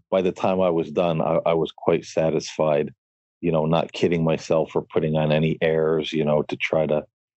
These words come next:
make this okay for myself. 'Cause I said, "If I find this is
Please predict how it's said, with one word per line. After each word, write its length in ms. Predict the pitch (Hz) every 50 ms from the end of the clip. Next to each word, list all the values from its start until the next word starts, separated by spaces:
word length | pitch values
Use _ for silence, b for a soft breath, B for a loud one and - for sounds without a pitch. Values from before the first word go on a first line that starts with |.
| _ -
make 340 | 90 87 92 98 92 92 - -
this 260 | 87 76 - - -
okay 440 | 78 76 73 - - - 82 78 71
for 220 | - - 78 71
myself. 480 | 73 76 73 69 - - 78 73 - -
'Cause 120 | - 73 76
I 60 | 78
said, 160 | - - 82 73
"If 140 | - -
I 100 | 85 85
find 320 | 82 - - 90 85 85 85
this 140 | 82 - 76
is 120 | 69